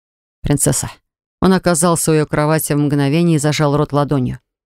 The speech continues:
Вздрогнув, она замахнулась для удара наотмашь.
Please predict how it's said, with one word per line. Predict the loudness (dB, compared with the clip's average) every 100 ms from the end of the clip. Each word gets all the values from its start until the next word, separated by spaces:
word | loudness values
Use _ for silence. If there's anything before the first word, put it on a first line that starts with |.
| _
Вздрогнув, | -2 2 2 4 2 2
она | 0 0
замахнулась | 2 0 0 0 2 2 0
для | 0
удара | 0 0 0
наотмашь. | 0 0 -2 -2 -4